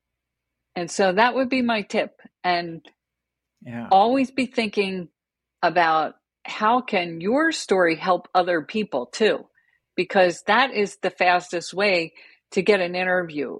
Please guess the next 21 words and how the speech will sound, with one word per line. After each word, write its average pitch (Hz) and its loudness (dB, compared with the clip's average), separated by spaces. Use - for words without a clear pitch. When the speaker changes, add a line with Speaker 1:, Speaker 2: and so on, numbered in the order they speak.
Speaker 1:
Reporters 254 2
want 202 -2
tips 190 2
on 170 -6
how 190 2
you 214 2
can 214 0
help 185 0
their 165 2
audience. 165 -2
So 175 2
if - -8
you 226 0
wanna 285 4
magnify 240 2
good 196 -4
and 156 -8
magnify 226 0
what 185 -2
you 170 -8
did, 196 2